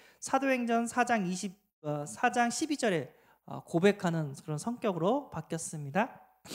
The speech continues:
소심한 성격은 뭐냐면 예수님을 세 번 부인했다 했잖아요. 그런 소심한 성격이, 어, "다른 이로서는 구원을 받을 수 없나니 천하 사람 중에 구원을 받을 만한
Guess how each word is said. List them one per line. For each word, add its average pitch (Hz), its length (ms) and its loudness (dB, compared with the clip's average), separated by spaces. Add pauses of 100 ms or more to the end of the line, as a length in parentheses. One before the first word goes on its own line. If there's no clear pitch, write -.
(540)
소심한 277 420 4
성격은 247 400 2
뭐냐면 175 540 6 (340)
예수님을 185 460 4
세 359 240 4
번 339 240 4
부인했다 165 480 2
했잖아요. 143 580 -2 (320)
그런 151 180 -4
소심한 240 460 0
성격이, 214 760 0 (800)
어, 139 200 -6
"다른 196 320 6
이로서는 233 420 8
구원을 196 360 8
받을 180 220 4
수 180 160 0
없나니 160 580 2 (240)
천하 294 300 8
사람 269 300 6
중에 208 320 4
구원을 190 420 8
받을 180 300 4
만한 175 360 6